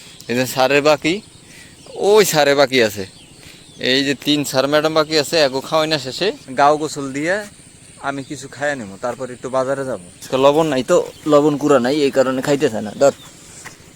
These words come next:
তুই খা। তুই তো বাহুবালি আ-, আসিলি, এখন তো বাদাই মে-, এই থুকু রবি সিং হয়ে গেছিস গা। মাইন্ডসেটটা দেখলে খাইবার ইচ্ছা করে। এই হারামির বাচ্চা, সর।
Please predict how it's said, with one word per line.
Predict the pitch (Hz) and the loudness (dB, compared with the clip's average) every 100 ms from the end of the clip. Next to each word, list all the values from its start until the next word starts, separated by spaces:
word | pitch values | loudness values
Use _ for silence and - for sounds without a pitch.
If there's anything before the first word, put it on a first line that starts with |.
| - - - - - - - - - - - - | -20 -20 -20 -20 -20 -14 -14 -16 -20 -20 -20 -14
তুই | - 139 | -6 0
খা। | 131 123 - - - - - - - - | 2 2 -4 -20 -20 -20 -20 -20 -20 -8
তুই | 143 | -2
তো | |
বাহুবালি | 165 185 165 160 180 190 | 4 4 6 6 6 6
আ-, | 185 165 - | 6 6 2
আসিলি, | - 139 135 123 | 0 -2 -2 0
এখন | 127 139 | 2 2
তো | |
বাদাই | 143 117 135 | 4 4 6
মে-, | 170 151 147 | 4 4 4
এই | 131 | 2
থুকু | 117 139 135 | 0 -4 2
রবি | 143 156 | 2 2
সিং | 160 156 | -2 -2
হয়ে | 123 123 | 2 2
গেছিস | 131 113 101 | 0 -4 -6
গা। | 98 - - - - - - - - - - - - - | -8 -8 -20 -20 -20 -20 -20 -20 -20 -20 -20 -20 -20 -8
মাইন্ডসেটটা | 139 139 135 143 | -6 -4 -2 0
দেখলে | 165 165 | 2 0
খাইবার | 143 180 185 | 0 0 0
ইচ্ছা | 180 117 | -2 -4
করে। | 98 | -4
এই | 120 156 | -6 -8
হারামির | 175 160 147 123 | -6 -4 -4 -4
বাচ্চা, | 107 - - - | -8 -10 -14 -10
সর। | 135 | -12